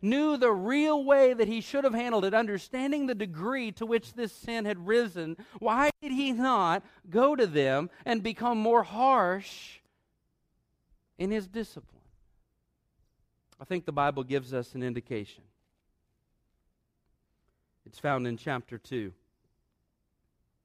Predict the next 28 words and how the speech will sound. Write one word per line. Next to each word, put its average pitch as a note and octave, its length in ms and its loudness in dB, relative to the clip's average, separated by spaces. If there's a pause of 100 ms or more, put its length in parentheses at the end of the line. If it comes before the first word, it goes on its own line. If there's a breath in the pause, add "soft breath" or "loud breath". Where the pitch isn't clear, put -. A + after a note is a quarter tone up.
(1300)
When C3+ 160 -4
the C3+ 60 0
man D#3 200 2
of A#2 160 -4
God, D#3 480 2
the D3 60 -10
second D#3+ 600 -2
person D#3 500 -4
who D3+ 120 -6
comes C#3+ 380 -4
to A#2+ 140 -18
speak C#3 280 -10
with C3+ 140 -10
him C3+ 160 -6
about A#2+ 240 -4
his A2 140 -8
sin, C3 340 -10 (1300)
he C#3+ 80 -8
says, E3 240 -2
"Did," C#3 320 -4 (1300)
excuse D3+ 280 -4
me, C3+ 100 -2
verse C3+ 240 -4
twenty-nine. B2+ 600 -6 (1300)
Chapter C#3 240 -8
two, C#3 220 -8
verse C3 200 -8
twenty-nine. C#3 560 -6